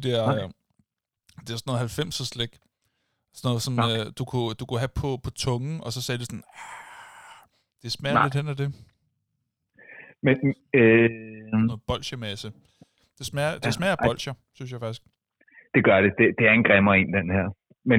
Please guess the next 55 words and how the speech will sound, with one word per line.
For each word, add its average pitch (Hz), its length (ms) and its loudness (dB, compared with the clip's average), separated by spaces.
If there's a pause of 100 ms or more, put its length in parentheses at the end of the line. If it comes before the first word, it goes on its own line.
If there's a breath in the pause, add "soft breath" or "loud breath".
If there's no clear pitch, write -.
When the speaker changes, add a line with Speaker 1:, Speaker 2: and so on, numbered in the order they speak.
Speaker 2:
den 104 120 6
er 98 100 6
jo 92 40 6 (100)
også, - 160 0 (160)
altså, 104 140 -4 (100)
det, 117 60 -2 (100)
det - 80 -4
er 98 60 2
jo 92 80 -2
det, 107 100 2
der 107 100 8
er 95 120 2
så 113 40 4 (100)
forfærdeligt, 110 500 0
ikke? 127 140 -12 (420 loud breath)
Det 117 80 6 (120)
er, 107 60 6 (160)
at 101 120 -4
Speaker 1:
Ja. 92 60 -10 (720)
Speaker 2:
det, 120 100 6 (100)
det 113 140 4
er 123 120 4
så 175 140 6
stygt 147 320 4
indhold, 120 340 4 (160)
men 113 80 6 (140)
samtidig, 131 460 4 (140)
så - 60 2
må 127 140 4
jeg 120 80 6 (100)
også 139 180 -2
bare 135 180 -2
sige, 127 140 0 (460 loud breath)
de 123 100 4
har 113 120 6
jo 104 40 6
lavet 113 240 6
en 143 120 4 (100)
smag, 139 260 4 (240)
som 123 120 6 (680)
jo 117 60 8 (280)
næsten, 156 340 2 (400)
øh, 107 380 2 (100)
ville 104 240 2
gøre, 107 240 6
at 110 80 4
ethvert 107 280 2 (100)
seks-årigt 107 460 2
barn 85 200 2 (300)
bare 107 160 4
ville 104 200 0
tænke, 104 180 2 (200)
"Det 135 160 4
der - 160 4
skal 107 120 2